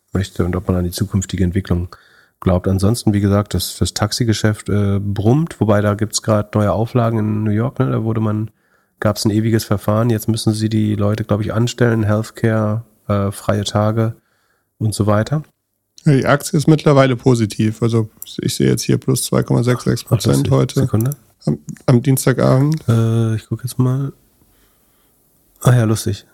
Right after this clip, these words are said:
Speaker 1: Sie ist bei siebenundvierzig unterm Vortag, der war bei achtundvierzig gestartet, ähm, und hat sich jetzt wiederholt. Ja, das, äh, das würde dann meine These komplett unterstützen, nämlich sozusagen, dass, dass algorithmische Leute und, äh,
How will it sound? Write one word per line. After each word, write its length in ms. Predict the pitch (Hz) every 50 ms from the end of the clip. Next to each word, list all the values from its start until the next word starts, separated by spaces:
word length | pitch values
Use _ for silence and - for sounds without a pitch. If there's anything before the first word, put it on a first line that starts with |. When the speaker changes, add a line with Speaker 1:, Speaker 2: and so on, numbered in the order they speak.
| _ _ _ _ _
Speaker 1:
Sie 180 | - - 110
ist 320 | 107 120 123 - - - _
bei 320 | - 117 117 117 117 117
siebenundvierzig 920 | 113 113 131 151 156 147 147 - - 143 139 - - 160 165 - - -
unterm 360 | - 127 143 147 - 135 139 127
Vortag, 520 | - - 135 131 127 135 139 147 156 -
der 160 | - 123 120
war 80 | 120 117
bei 100 | 117 110
achtundvierzig 760 | 107 - - - 127 123 139 135 - - 135 127 - _ _ _ _
gestartet, 640 | - 120 - - - 113 107 113 - - 185 185 - _ _ _ _ _ _ _ _ _ _ _ _ _ _ _ _ _ _ _ _ _ _ _ _ _ _
ähm, 460 | 123 123 123 123 117 120 120 117 110
und 120 | - 110 117
hat 140 | 120 117 -
sich 120 | - 107
jetzt 200 | 117 110 - -
wiederholt. 400 | 110 98 98 101 98 92 - - _ _
Ja, 100 | - 92
das, 240 | 95 117 113 - -
äh, 200 | 101 107 107 104 104 104 -
das 240 | - 98 92 - -
würde 160 | 107 98 92
dann 160 | 101 98 104
meine 240 | 107 107 104 101 98
These 280 | - - 98 95 101 95
komplett 360 | - 92 95 - 95 - -
unterstützen, 520 | 90 85 98 - - - - - 87 95 -
nämlich 240 | - 87 90 98 -
sozusagen, 320 | - 87 85 101 92 95
dass, 180 | 98 90 - - _ - - - - - - - - _ _
dass 160 | - - -
algorithmische 680 | - - 107 101 101 101 123 - - 120 110 - 127 117 117 113 113 110 107 107
Leute 320 | 110 107 110 113 - 110
und, 280 | 101 104 104 101 104 -
äh, 420 | - 101 104 101 98 101 101 98